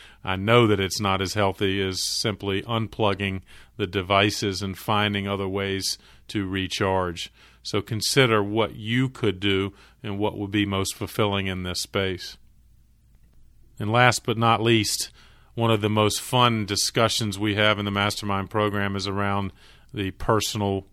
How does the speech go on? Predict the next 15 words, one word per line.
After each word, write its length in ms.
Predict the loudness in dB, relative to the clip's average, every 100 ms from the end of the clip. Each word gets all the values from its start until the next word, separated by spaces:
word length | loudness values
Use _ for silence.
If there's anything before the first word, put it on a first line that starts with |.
| _
retreat. 640 | -8 -8 -4 -2 -2 -8 -20 -20 -20 -20 -20 -20 _ _
And 100 | -6
as 160 | -4 -2
we 140 | -2
approach 360 | -2 0 0 0
the 100 | -2
holidays 560 | 4 4 4 2 2 0
of 160 | -4
twenty 280 | -4 -2 -2
twenty-one, 560 | -2 -2 -2 -2 -2 -2
as 120 | -2
this 220 | -4 -2
episode 420 | -2 -2 -2 -2
is 160 | -2 -4
released, 420 | -4 -2 -2 -4